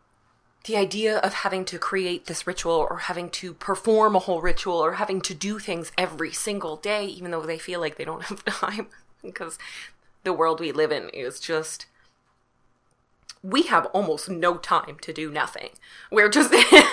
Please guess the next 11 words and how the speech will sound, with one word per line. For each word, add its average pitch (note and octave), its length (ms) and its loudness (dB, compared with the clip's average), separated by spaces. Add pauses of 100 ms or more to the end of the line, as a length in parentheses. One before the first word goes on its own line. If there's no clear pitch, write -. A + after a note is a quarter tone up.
(280)
<laughs> - 240 -8
we're A#3+ 160 8
just - 200 4
not G#3 260 8
given F#3+ 240 4
it E3 200 2
if - 180 -4
you E3+ 100 -4
want E3 160 6
to E3 60 4
survive, D#3 580 6